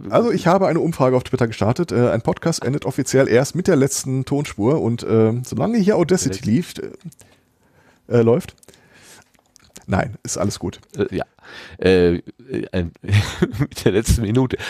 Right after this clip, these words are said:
Speaker 2: Ein Podcast endet immer erst mit der letzten Minute. Da würde ich sogar bei der Umfrage Ja antworten. Das krieg ich hin. Ähm, ich, eine Frage an dich, äh, noch.
Speaker 1: Ja.
Speaker 2: Ähm,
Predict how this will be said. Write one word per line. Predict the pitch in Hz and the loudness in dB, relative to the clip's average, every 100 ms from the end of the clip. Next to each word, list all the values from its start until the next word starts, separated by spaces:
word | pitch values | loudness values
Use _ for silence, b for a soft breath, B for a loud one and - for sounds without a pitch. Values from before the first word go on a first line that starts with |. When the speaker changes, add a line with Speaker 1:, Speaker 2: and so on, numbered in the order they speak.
| - | 0
Speaker 2:
Ein | 104 101 | 0 2
Podcast | 117 - 135 - | 0 2 0 2
endet | 104 113 | 0 2
immer | 98 113 | 0 2
erst | 107 110 | 0 -2
mit | - | -2
der | 92 | -2
letzten | 90 - | -2 -6
Minute. | 98 90 87 76 B B - | -6 -4 -6 -8 B B 2
Da | 101 | 4
würde | 123 139 | 4 0
ich | - | -2
sogar | 117 117 | 2 2
bei | 107 | 4
der | 95 98 | 2 2
Umfrage | 117 - 101 101 101 98 - | -2 -2 0 2 2 2 -2
Ja | 87 78 85 90 69 | -6 0 4 4 2
antworten. | 76 - 67 - - B B B B B _ _ _ _ _ _ _ - | -4 -6 -8 -6 -10 B B B B B _ _ _ _ _ _ _ -6
Das | 85 - | -6 -6
krieg | - - | -8 -6
ich | 85 | -2
hin. | 90 67 - _ - B B B - | -2 -2 -10 _ -20 B B B -2
Ähm, | 147 170 170 - | 0 0 -4 -2
ich, | 175 - - | -4 -4 0
eine | 139 127 | 2 2
Frage | 104 92 71 | 2 0 0
an | 80 | -2
dich, | 104 190 - - | -2 -2 -6 -8
äh, | 78 | -8
noch. | 76 58 - - | -4 -6 -8 -10
Speaker 1:
Ja. | 71 78 | -6 -4
Speaker 2:
Ähm, | 76 65 50 | -6 -8 -12